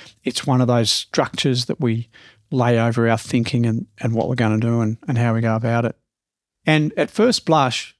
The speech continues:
and for a long time I thought this was the case, they look like they're hierarchical or sequential. You know, the first thing you have to do is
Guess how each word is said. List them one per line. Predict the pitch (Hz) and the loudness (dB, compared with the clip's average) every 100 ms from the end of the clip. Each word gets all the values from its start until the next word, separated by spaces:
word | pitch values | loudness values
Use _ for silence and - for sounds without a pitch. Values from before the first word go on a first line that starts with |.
| _ _ _ _ | _ _ _ _
and | 156 135 | -6 -2
for | 151 | 0
a | |
long | 160 156 | 0 0
time | - 143 127 | 0 2 2
I | 117 | 0
thought | - 135 | -2 -4
this | 127 - | -4 -6
was | - 123 | -8 -10
the | - | -8
case, | - 143 120 - - _ _ _ | -2 0 0 -4 -10 _ _ _
they | 165 151 151 | -2 2 4
look | 175 - | 2 0
like | 175 139 127 - | 2 2 0 -2
they're | 131 123 120 113 110 _ _ _ | 0 2 2 0 -4 _ _ _
hierarchical | - 143 127 120 123 - 131 135 120 127 | -2 2 2 4 2 0 -2 0 -2 -2
or | 147 120 113 | -2 -2 -2
sequential. | - 131 - 110 110 - 110 120 _ _ | -4 -6 -2 -2 0 -2 -4 -8 _ _
You | 127 | -2
know, | 113 117 | 0 0
the | 107 | -4
first | - 175 175 | 0 2 2
thing | - 127 | 0 0
you | 120 | 2
have | 120 | 0
to | - | -2
do | 120 120 | -2 0
is | 117 107 | 0 -2